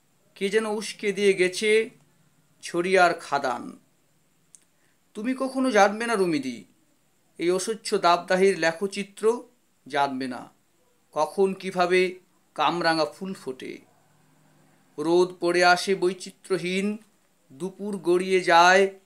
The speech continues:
একঘেয়ে বিকেলের দিকে। প্রজাপতি ফিরে যায় তোমার বুকে একা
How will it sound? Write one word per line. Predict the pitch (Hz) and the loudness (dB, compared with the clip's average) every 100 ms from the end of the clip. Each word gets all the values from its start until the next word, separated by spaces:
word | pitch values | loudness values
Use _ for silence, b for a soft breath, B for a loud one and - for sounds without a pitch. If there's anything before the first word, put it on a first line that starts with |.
| _ _ - | _ _ -6
একঘেয়ে | 165 175 - 190 190 | -4 -4 -8 -4 -4
বিকেলের | 156 175 180 175 170 - | -4 -6 -2 0 0 -4
দিকে। | 139 - 127 - - _ _ _ _ _ _ _ _ | -16 -12 -14 -14 -18 _ _ _ _ _ _ _ _
প্রজাপতি | 151 151 165 165 170 | -6 -2 -4 -6 -14
ফিরে | 156 175 165 | -14 -4 -2
যায় | 165 165 170 | 4 4 4
তোমার | 165 160 151 139 | 0 -2 -2 -4
বুকে | 139 160 175 175 180 180 _ _ _ _ - | -12 -12 -4 -2 -2 -6 _ _ _ _ -8
একা | 139 147 151 147 | -4 -2 0 0